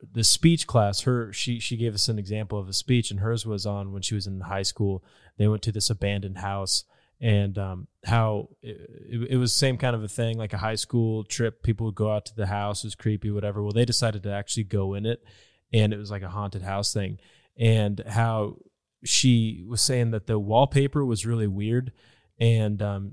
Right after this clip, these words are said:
they took pictures of everything, and she was passing around, uh, photos of it. Well, the wallpaper that was weird, she took the pictures of that, she just stuck behind, like, the original photos. So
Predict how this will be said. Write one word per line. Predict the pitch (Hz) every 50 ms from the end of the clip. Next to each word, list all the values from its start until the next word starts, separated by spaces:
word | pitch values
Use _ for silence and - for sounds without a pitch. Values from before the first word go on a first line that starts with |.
| -
they | 107 113 113 110
took | 104 - 123 110 - -
pictures | - 120 - - 110 101
of | 104 101
everything, | 110 107 107 104 - 117 110 110
and | 104 -
she | - 127 123
was | 113 107 -
passing | - - 113 110 104 - - 113 107
around, | 104 104 104 107 104 104 98 95 92 - _ _ _ _ _ _ -
uh, | - 82 - -
photos | - - 131 127 127 123 117 113 107 98
of | 107 104 95 104
it. | 104 - - _ - - - _ _ -
Well, | 120 117 110 104 - -
the | 120 113 120 117 113 104
wallpaper | 107 110 120 135 147 147 - 175 156 - 139
that | 131 120 113
was | 107 98 90
weird, | 92 107 131 165 180 143 123 120 123 120 - _ _ _ _ _
she | - - - - 135 123
took | 117 - - 147 143 139
the | 117 -
pictures | - 151 151 - 127 110
of | 113 95
that, | 110 113 120 123
she | - - 123 107
just | 107 101 -
stuck | - - 113 - -
behind, | 107 87 104 107 107
like, | 107 98 92
the | - 104 92
original | 90 95 98 95 98 104 101
photos. | 95 - 110 107 107 110 107 101
So | - - 92 87